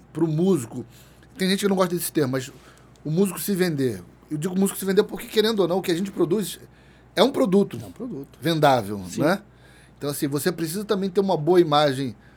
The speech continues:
Speaker 1: Hoje na internet, que é o
Speaker 2: É.
Speaker 1: maior vitrine, vamos dizer assim, que, que a gente tem, né?
Speaker 2: E to-, e, e, e todos nós somos vendedores, né?
Speaker 1: Exatamente. Você tá, tá vendendo sua música, tá vendendo minha
Speaker 2: Se
Speaker 1: música.
Speaker 2: você não estiver vendendo uma coisa sua, você tá vendendo seu tempo.
Speaker 1: É, é, também tem isso.
Speaker 2: Em prol de um
Speaker 1: É.
Speaker 2: salário. O cara que trabalha hoje numa empresa, ele tá vendendo o tempo dele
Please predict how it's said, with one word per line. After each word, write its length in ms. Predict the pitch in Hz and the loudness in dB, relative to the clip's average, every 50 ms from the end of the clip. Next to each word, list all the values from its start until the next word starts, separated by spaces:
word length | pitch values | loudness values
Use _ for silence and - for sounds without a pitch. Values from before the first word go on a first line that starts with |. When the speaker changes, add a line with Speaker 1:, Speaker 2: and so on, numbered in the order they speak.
| - | -6
Speaker 1:
Hoje 200 | - 151 175 175 | -2 0 0 2
na 80 | 208 220 | 2 0
internet, 520 | 214 202 240 220 220 226 220 214 - - | 0 2 2 2 2 2 2 2 0 0
que 60 | - 180 | 0 0
é 40 | 170 | 2
o 140 | 165 143 131 | 2 0 -2
Speaker 2:
É. 180 | 101 98 98 123 | -4 -8 -8 -2
Speaker 1:
maior 180 | 143 160 160 | 0 2 2
vitrine, 560 | 170 175 175 - - 165 180 185 170 143 131 | 2 0 -2 -4 -2 0 0 2 2 0 -2
vamos 240 | 113 104 127 131 127 | -4 -4 -6 -6 -6
dizer 120 | 113 123 117 | -6 -6 -6
assim, 200 | 113 - 139 131 | -6 -8 -10 -12
que, 120 | 131 113 | -12 -14
que 140 | 110 - 135 | -12 -8 -8
a 20 | 120 | -8
gente 260 | 120 127 120 - - | -6 -8 -10 -10 -6
tem, 200 | - 117 113 113 | -4 -4 -2 -2
né? 80 | 117 131 | -2 -4
Speaker 2:
E 40 | 120 | -4
to-, 120 | - 247 | -4 -6
e, 100 | 226 240 - | -6 -4 -2
e, 140 | 185 175 - - | -4 -4 -2 -4
e 60 | 170 | -4
todos 320 | - - 180 196 214 202 | 0 2 2 2 2 2
nós 180 | 170 160 185 - | 2 2 2 2
somos 160 | - 254 277 - | 0 -2 -2 -2
vendedores, 460 | 320 339 392 311 196 190 175 139 113 | 0 0 2 2 2 2 0 0 -4
né? 140 | 113 120 - - - - | -8 -10 -14 -18 -8 -2
Speaker 1:
Exatamente. 580 | - - - 151 139 127 - - 202 208 262 - | 0 2 2 2 2 2 2 2 2 2 0 0
Você 60 | - | 0
tá, 120 | - 160 | 0 0
tá 280 | 156 160 151 - - 170 | 0 0 -2 -2 0 0
vendendo 280 | 147 151 160 156 170 170 | 2 0 0 0 0 2
sua 100 | - 240 | 2 2
música, 380 | 233 196 202 220 233 202 - 180 | 4 4 4 2 2 2 0 0
tá 60 | 151 | 0
vendendo 220 | 151 147 151 151 143 | 2 2 2 2 2
minha 120 | 151 143 | 0 -2
Speaker 2:
Se 120 | 135 139 | 0 4
Speaker 1:
música. 100 | 151 180 175 - | 4 6 8 8
Speaker 2:
você 60 | 233 | 8
não 80 | 285 | 8
estiver 140 | - 247 226 196 | 8 8 8 8
vendendo 200 | 196 170 170 170 | 8 8 8 6
uma 140 | 170 156 | 6 6
coisa 240 | - 180 165 185 175 | 6 4 4 4 2
sua, 160 | - - 170 | 2 2 0
você 60 | 170 170 | 0 2
tá 40 | 226 | 2
vendendo 160 | 220 226 233 | 2 2 0
seu 120 | 202 269 269 | 0 -2 -2
tempo. 300 | - 233 - 269 - - - - - - - - | 0 0 0 0 -2 -8 -16 -20 -20 -20 -12 -6
Speaker 1:
É, 100 | 127 120 | -4 -4
é, 300 | 120 113 120 120 120 113 113 107 95 87 | -2 0 0 0 0 -2 -4 -10 -18 -14
também 240 | - 113 107 107 113 | -12 -10 -10 -8 -8
tem 180 | 113 127 123 110 | -8 -6 -4 -4
isso. 80 | 104 147 | -2 0
Speaker 2:
Em 40 | |
prol 200 | 123 135 143 143 | 2 4 4 4
de 60 | 139 156 | 4 2
um 20 | |
Speaker 1:
É. 40 | 143 | 2
Speaker 2:
salário. 400 | - 214 220 160 131 120 107 101 - | 4 4 4 4 2 0 -2 -4 -8
O 80 | 127 | -2
cara 220 | - - 165 190 185 | 4 4 6 6 4
que 60 | - | 4
trabalha 360 | - 180 160 147 156 156 151 | 4 4 6 6 6 8 6
hoje 120 | 147 127 120 | 6 4 2
numa 120 | 139 131 | 0 -2
empresa, 340 | 123 - - 147 185 202 170 | -2 0 4 6 6 6 6
ele 80 | 160 127 | 4 2
tá 60 | 151 | 2
vendendo 260 | 160 196 185 196 226 | 2 2 4 4 2
o 40 | 226 | 2
tempo 240 | - 175 165 151 165 | 2 2 0 2 0
dele 280 | 135 139 147 175 - | 0 0 0 0 -2